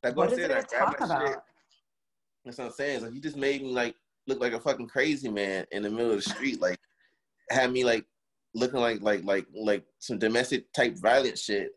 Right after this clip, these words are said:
Speaker 1: and about to kick me out in the middle of fucking traffic type shit. You know what I mean? Like, that's so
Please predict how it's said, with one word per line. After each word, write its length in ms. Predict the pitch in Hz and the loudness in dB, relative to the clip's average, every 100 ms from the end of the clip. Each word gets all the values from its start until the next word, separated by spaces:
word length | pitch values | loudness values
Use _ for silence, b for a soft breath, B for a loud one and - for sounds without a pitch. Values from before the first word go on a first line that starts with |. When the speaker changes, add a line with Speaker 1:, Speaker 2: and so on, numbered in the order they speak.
| - | -8
Speaker 1:
and 420 | 107 107 101 98 _ _ _ _ _ - | -6 -6 -8 -12 _ _ _ _ _ 0
about 160 | 120 | 2
to 60 | - | 2
kick 200 | - 135 | -6 -4
me 100 | 135 | 2
out 220 | 127 120 - _ _ _ _ | 4 4 0 _ _ _ _
in 80 | 127 | -4
the 60 | 117 | -2
middle 260 | 113 123 | 2 2
of 100 | 113 - - | 2 -4 -4
fucking 280 | 131 135 110 | -2 -2 -4
traffic 500 | - 117 123 113 - - | 2 4 4 -2 -12 -4
type 180 | 101 - | -4 -4
shit. 220 | 98 80 | -6 -6
You 60 | |
know 80 | 98 | -4
what 80 | 104 | -6
I 20 | |
mean? 200 | 104 117 | -4 -4
Like, 180 | 107 101 | -4 -4
that's 160 | 113 - | -4 -2
so 300 | 117 101 | -2 -2